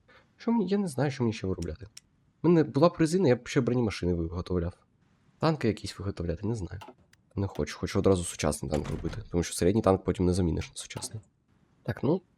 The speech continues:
у Савка явно побільше людських ресурсів, ніж у мене буде, враховуючи те, що в мене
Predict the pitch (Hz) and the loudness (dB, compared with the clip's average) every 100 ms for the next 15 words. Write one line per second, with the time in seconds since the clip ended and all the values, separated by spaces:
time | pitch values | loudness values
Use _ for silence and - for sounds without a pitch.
0 | - - 123 - 139 120 123 117 - 117 | -10 -6 -4 2 4 4 2 0 2 2
1 | 101 - 90 - 85 - 87 82 - - | 2 0 -4 -4 -8 -4 -4 -4 -6 -8
2 | - - 196 82 - - - 92 90 87 | -4 0 0 0 -8 -10 -12 -4 -2 0
3 | 90 - 90 90 92 | 0 0 2 2 2